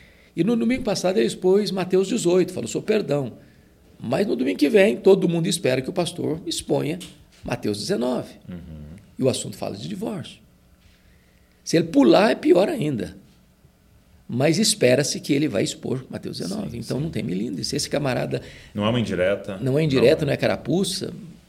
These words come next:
Speaker 1: isso é maravilhoso.
Speaker 2: É, faz muito sentido. Muito bom.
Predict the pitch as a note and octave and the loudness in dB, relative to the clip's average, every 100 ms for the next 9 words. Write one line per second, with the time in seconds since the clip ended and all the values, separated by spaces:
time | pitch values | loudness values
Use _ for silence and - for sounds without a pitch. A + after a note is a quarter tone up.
0 | _ - E3 - A#2 G#2 - - - - | _ -8 -6 -4 -4 -6 -8 -14 -18 -14
1 | D#2+ C#2+ D2 - D#2 D#2+ D#2+ E2 D#2+ D2 | -12 -12 -14 -14 -12 -10 -10 -10 -10 -10
2 | D#2+ A2+ F#2 E2 - | -12 -8 -6 -6 -10